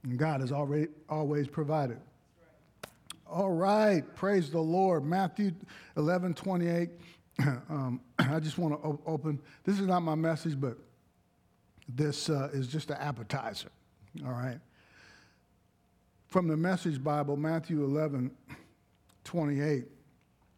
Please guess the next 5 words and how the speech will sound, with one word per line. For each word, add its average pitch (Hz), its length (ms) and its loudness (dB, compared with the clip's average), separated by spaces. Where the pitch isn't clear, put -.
through 135 200 -2
thirty. 143 460 0
Are 143 120 0
you 180 120 0
tired? 160 560 -2